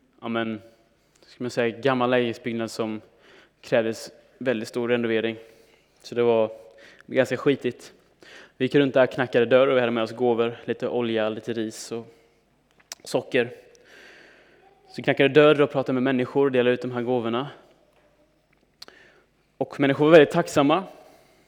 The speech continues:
Men så tänkte jag,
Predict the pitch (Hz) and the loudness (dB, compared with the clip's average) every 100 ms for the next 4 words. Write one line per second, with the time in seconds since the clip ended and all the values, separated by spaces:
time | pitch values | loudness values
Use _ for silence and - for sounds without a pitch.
0 | _ _ _ _ _ _ _ _ _ _ | _ _ _ _ _ _ _ _ _ _
1 | _ _ _ _ _ _ _ _ _ - | _ _ _ _ _ _ _ _ _ -6
2 | 156 147 147 156 135 131 120 110 | -4 -2 0 0 2 2 4 2